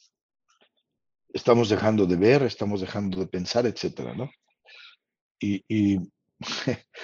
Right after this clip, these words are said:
te pongo un ejemplo de cu-, voy hace muchos años, cuando yo tenía diecisiete años.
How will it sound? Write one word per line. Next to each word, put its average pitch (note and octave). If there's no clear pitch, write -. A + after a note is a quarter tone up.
te G2+
pongo A#2
un C3
ejemplo A#2
de G2+
cu-, G#2+
voy D3
hace C3
muchos G#2+
años, A2
cuando E2
yo E2
tenía F2+
diecisiete D#2
años. C#2+